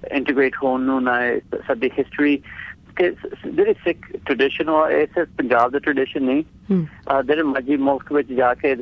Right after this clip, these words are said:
Speaker 1: ਇਸ ਦੀ ਹਿੱਸਾ ਲਿਆ ਵਾ ਆ, ਨਾ ਲਈ ਜਾਂਦੇ ਆ। ਸਾਡੀ ਪੂਰੀ ਹਿਸਟਰੀ, ਅਹ, ਪਤਾ ਹੋਣਾ ਚਾਹੀਦਾ ਆ ਸਾਰਿਆਂ ਨੂੰ।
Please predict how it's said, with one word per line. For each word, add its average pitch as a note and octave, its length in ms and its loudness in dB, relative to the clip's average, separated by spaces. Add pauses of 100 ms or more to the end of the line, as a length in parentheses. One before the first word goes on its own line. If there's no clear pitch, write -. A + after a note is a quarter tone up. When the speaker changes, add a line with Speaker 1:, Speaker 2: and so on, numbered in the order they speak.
(180)
Speaker 1:
ਇਸ A#2+ 140 -2
ਦੀ C#3 140 0
ਹਿੱਸਾ C3 240 -2
ਲਿਆ B2 260 2
ਵਾ C#3+ 120 4
ਆ, D3+ 220 4 (380)
ਨਾ B2 120 0
ਲਈ B2+ 260 2
ਜਾਂਦੇ C#3+ 320 2
ਆ। C#3+ 120 0 (680)
ਸਾਡੀ C3+ 160 -2
ਪੂਰੀ G#3+ 340 -2
ਹਿਸਟਰੀ, C#3 420 -2
ਅਹ, B2+ 200 -2
ਪਤਾ B2 240 -6
ਹੋਣਾ B2+ 180 -2
ਚਾਹੀਦਾ B2+ 420 0
ਆ C3 100 -2
ਸਾਰਿਆਂ C#3+ 320 0
ਨੂੰ। C#3 180 -2